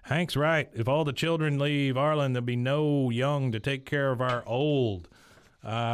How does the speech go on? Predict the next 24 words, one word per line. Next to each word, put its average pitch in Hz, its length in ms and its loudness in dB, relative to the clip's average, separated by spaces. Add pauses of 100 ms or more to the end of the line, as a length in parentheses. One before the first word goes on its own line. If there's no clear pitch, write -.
(160)
our 120 220 -2
old 151 340 2
will 120 160 -2
feed 165 240 0
off 147 240 2
our 139 120 2
very 139 380 0
old. 120 300 2
Our 123 120 0
very 160 360 0
old 139 340 0
who 139 120 0
will 139 120 -2
not, 156 420 -2
who 143 220 -2
are 147 100 0
not 185 300 0
eaten 147 300 -2
will 139 140 0
wish 175 220 -2
they 175 180 -2
had 185 280 -2
been 151 160 0
eaten." 107 340 -4